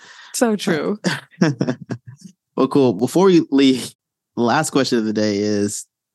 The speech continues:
Speaker 2: people who are listening to this podcast who are interested in joining this Night Hennessy experience, this community, what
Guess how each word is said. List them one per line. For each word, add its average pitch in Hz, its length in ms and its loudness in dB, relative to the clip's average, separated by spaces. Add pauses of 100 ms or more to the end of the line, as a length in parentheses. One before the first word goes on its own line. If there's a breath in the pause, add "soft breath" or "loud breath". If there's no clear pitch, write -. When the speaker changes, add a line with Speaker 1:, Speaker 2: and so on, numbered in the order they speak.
(140)
Speaker 2:
people 135 260 0
who 135 80 4
are 123 80 4
listening 120 540 0
to 113 100 -4
this 98 100 -2
podcast 104 460 -4
who 110 80 -2
are - 40 -2
interested 104 280 -2
in 104 100 0
joining 107 420 0
this 98 280 -6
Night 104 240 -2
Hennessy 104 480 0 (360 loud breath)
experience, 110 560 -2
this 107 120 -6
community, 107 640 0 (520)
what 113 680 -4